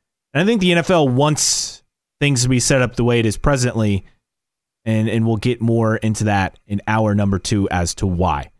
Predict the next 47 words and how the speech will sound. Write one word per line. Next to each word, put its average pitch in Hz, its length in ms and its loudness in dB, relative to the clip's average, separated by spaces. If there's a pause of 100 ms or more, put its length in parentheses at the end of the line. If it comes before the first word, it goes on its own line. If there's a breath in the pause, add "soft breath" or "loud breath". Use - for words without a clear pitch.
(140)
Four 190 260 2
six 190 320 2
eight 180 160 2
six 160 200 0
two, 160 120 2
your 139 160 2
text 139 240 0
line 135 140 2
number 120 200 2
again, 107 200 0
four 131 280 -2
six - 420 -2 (320)
eight 127 200 -2
six - 400 -2
two. 214 460 0 (580)
Uh, 113 360 2
you 127 160 0
can 123 160 0
text 127 300 0
Wheeling 151 440 2
to 143 140 0
that 131 320 -2
number 180 480 2 (540)
and 113 140 0
be 131 100 2
in 127 40 2
the 123 80 0
running 131 200 0
for 127 140 0
a 113 40 -2
four-pack 131 400 0
of 120 80 -6
tickets 123 300 -2
to - 80 0
the - 80 0
Comets 139 380 0
and, 120 360 0
and 139 280 2
the 127 60 0
Nailers 123 540 0
Saturday 175 560 2
night 139 340 0 (460)
at 120 140 0
the 117 60 -4
Coliseum. 113 500 0
Puck 110 180 -2
drop 101 320 -2